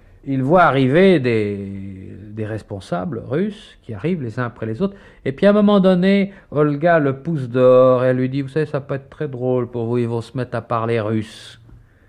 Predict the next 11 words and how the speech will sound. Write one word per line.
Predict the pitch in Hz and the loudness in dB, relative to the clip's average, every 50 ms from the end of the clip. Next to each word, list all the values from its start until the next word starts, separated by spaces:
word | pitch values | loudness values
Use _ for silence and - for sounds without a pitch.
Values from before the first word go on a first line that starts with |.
| _ _ _ _ _ - | _ _ _ _ _ -8
Et | 117 131 143 | -4 -2 0
alors, | 151 180 202 196 185 165 147 139 - - | 4 4 4 4 4 2 0 -4 -8 -10
il | - 143 147 156 | -8 -6 -2 -2
ajoute | 156 156 143 147 190 208 - - - | 0 0 0 0 -2 -4 -4 -8 -14
cette | - - - 147 139 - - | -14 -8 -8 -8 -8 -6 -4
notation, | 147 151 147 - 151 139 135 - - - 180 170 143 123 110 110 110 107 - | -4 -4 -2 -2 -2 -2 -2 -4 -4 -2 0 0 0 -2 -6 -10 -14 -18 -20
n'est-ce | - _ _ | -20 _ _
pas ? | - 117 117 117 _ _ _ _ _ _ - | -14 -12 -12 -12 _ _ _ _ _ _ -10
Il | 120 120 123 127 123 | -8 -8 -8 -8 -6
dit : « | 135 185 196 185 165 143 | -2 -2 0 0 0 -2
J'entrevis, | 117 120 156 175 185 151 - - - 151 147 147 143 127 139 180 196 185 156 131 117 | 0 0 2 2 0 0 -4 -8 -6 -2 -2 -2 -2 -2 -4 -4 -4 -4 -6 -8 -10